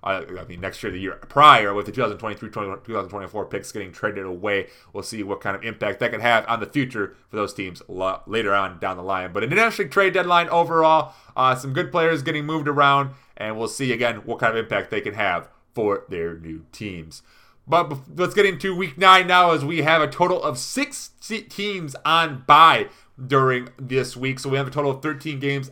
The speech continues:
on the week this week. So I think this is the smallest week game-wise on the season. So again, six teams on bye. And we'll start off with the first team, the Cleveland Browns, who were able to pick up a win on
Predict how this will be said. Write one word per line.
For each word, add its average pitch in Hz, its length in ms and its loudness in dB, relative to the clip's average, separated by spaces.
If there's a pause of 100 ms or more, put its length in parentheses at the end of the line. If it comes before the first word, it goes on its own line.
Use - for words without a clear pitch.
on 135 380 0
the 120 200 -2
week 131 320 -4 (280)
this 123 200 -4
week. 135 120 -4
So 127 120 -4
I - 20 2
think 135 120 -2
this 135 80 -6
is 117 40 -16
the 107 80 -14
smallest 131 720 -6 (160)
week 131 300 -6
game-wise 117 800 -2 (100)
on 120 220 -2
the 110 80 -6
season. 120 540 -4 (340)
So - 160 -6
again, 120 220 -4
six 131 240 -6
teams 123 260 -6
on 110 240 -4
bye. 127 200 6
And 120 60 -2
we'll 113 80 -8
start 113 200 0
off 107 100 -18
with - 40 -20
the - 100 -20
first 165 260 -2
team, 151 240 -4 (260)
the 131 180 0
Cleveland 131 720 -2
Browns, 156 360 4
who 143 80 -6
were 143 80 0
able 139 140 0
to 123 40 -10
pick 185 140 -4
up - 140 -14
a 139 80 -2
win 139 480 -4
on 127 300 0